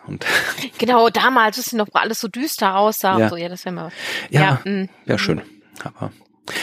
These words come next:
Speaker 1: ja.
Speaker 2: Ja.
Speaker 1: Ja, also falls hier, hier, äh, Zukunftshörerschaft, wenn ihr das hört, im Jahr zweitausendeinhundert,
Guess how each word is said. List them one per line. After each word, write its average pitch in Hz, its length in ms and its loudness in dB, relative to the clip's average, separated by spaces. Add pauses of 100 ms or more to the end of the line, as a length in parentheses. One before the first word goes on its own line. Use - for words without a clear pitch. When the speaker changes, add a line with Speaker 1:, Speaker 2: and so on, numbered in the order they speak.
Speaker 1:
ja. - 260 -4
Speaker 2:
Ja. - 200 -12 (720)
Speaker 1:
Ja, 131 180 0
also 131 240 4
falls 156 300 0
hier, 135 160 4
hier, 120 340 2
äh, 104 160 2
Zukunftshörerschaft, - 1300 0
wenn 104 80 4
ihr 98 40 4
das - 200 0
hört, - 320 2
im 107 120 -8
Jahr 104 160 0
zweitausendeinhundert, 95 800 0